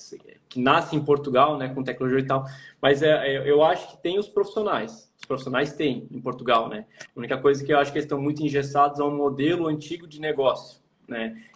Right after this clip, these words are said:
E eu a-, acredito que o, a Relive veio pra mudar um pouquinho esse modelo. E é claro que nós temos que olhar pra, pra, pra outros países que estão, às vezes, mais avançados e trazer, obviamente, ideias de lá, trazer, né, insights e tudo mais.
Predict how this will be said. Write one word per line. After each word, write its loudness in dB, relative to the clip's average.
E 4
eu 2
a-, 6
acredito -4
que -2
o, 4
a 6
Relive 0
veio 4
pra 0
mudar 2
um -6
pouquinho -6
esse -8
modelo. -4
E 4
é 6
claro 2
que -2
nós -8
temos -2
que -4
olhar 4
pra, 0
pra, -12
pra -8
outros -6
países -2
que -18
estão, -6
às -2
vezes, -2
mais 2
avançados 0
e -18
trazer, -2
obviamente, 2
ideias 4
de -8
lá, 4
trazer, -6
né, -6
insights 0
e -14
tudo -8
mais. 0